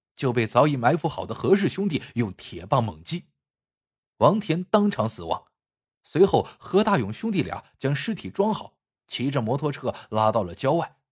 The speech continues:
然后泼上汽油焚尸，最后扔到了废弃管道井中，直到被一名放羊的民妇发现。根据《民法典》的规定，法律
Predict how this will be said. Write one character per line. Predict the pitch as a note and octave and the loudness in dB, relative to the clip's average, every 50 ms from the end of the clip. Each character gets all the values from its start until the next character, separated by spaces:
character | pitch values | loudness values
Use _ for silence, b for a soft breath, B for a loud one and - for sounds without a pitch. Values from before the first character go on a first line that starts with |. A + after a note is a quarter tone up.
| _ _ _ _ - | _ _ _ _ -4
然 | A#2 C#3+ G3+ G#3+ | -2 0 0 0
后 | - - G#2 - - - _ | 0 0 -2 -2 -4 -10 _
泼 | _ - G3 F#3 | _ 4 4 4
上 | - E3 D#3 | 4 2 -2
汽 | D3+ - - - C3 | -4 -4 -4 0 2
油 | A#2 C#3 | 2 2
焚 | D3 - A#2 E3 | 2 0 -2 -2
尸， | E3 - F3+ - - _ _ _ _ _ _ | -2 -4 -8 -10 -12 _ _ _ _ _ _
最 | - D#3 A2+ A2 | -2 -2 0 0
后 | - A2+ B B B B | 0 -2 B B B B
扔 | - A2 C3 C3+ C#3 | -2 0 0 0 2
到 | C3+ C3 A2+ | 2 2 2
了 | G#2 G#2 | 2 2
废 | - - D#3+ B2 | 2 4 4 4
弃 | - - A#2 | 2 0 -4
管 | G#2 - E2+ E2 F2+ | -4 -2 -2 -2 0
道 | G#2 D3+ C3+ | 2 0 0
井 | - G#2+ F2 D#2 E2 | 0 -2 -6 -8 -6
中， | - C3+ D3+ - - _ _ _ _ _ _ _ _ _ _ _ _ _ _ _ _ _ | -6 -6 -6 -6 -10 _ _ _ _ _ _ _ _ _ _ _ _ _ _ _ _ _
直 | - - A#2+ D#3+ G3 | -12 -6 -4 0 2
到 | G3+ C3 G2 - - - _ | 2 2 2 0 -2 -8 _
被 | - C#3 C#3 C3 | -4 -2 0 0
一 | B2+ B2 A#2+ | 0 -2 -4
名 | A2+ G2 G2+ G2+ | -4 -4 -4 -6
放 | - - F#3 D3 A#2+ | 0 2 2 4 4
羊 | A2 G#2 A#2+ | 2 2 0
的 | B2 G#2 | 0 -2
民 | G2+ G2 G2 B2+ G#3+ A3 | -2 -2 -2 0 -2 0
妇 | - G3+ C3 | 0 0 -2
发 | - - G2 F2+ F2 | 0 2 2 2 2
现。 | - F#2+ E2 - _ _ _ _ _ _ _ _ _ _ _ _ _ _ _ _ _ _ _ _ _ _ _ _ _ _ _ _ _ _ _ _ _ _ _ _ _ _ _ _ _ _ _ | -2 -6 -10 -12 _ _ _ _ _ _ _ _ _ _ _ _ _ _ _ _ _ _ _ _ _ _ _ _ _ _ _ _ _ _ _ _ _ _ _ _ _ _ _ _ _ _ _
根 | - A#3 A#3+ A#3+ | 0 2 2 2
据 | A#3 - G3 D#3 | 2 2 0 2
《民 | B2 B2+ E3 G#3 G#3 | 2 4 4 2 4
法 | D#3+ D3+ F#3+ | 4 2 2
典》 | G3 - F2 D#2+ | 2 0 -6 -10
的 | E2+ F#2+ | -10 -6
规 | - D#3 E3 F3+ F#3 | 0 2 2 2 2
定， | E3+ D3+ - - _ _ _ _ _ _ _ _ _ | 0 -2 -4 -8 _ _ _ _ _ _ _ _ _
法 | _ - A2+ G#2+ A2 A#2 | _ 2 4 4 4 2
律 | C#3 D#3+ B2 B | 2 0 -2 B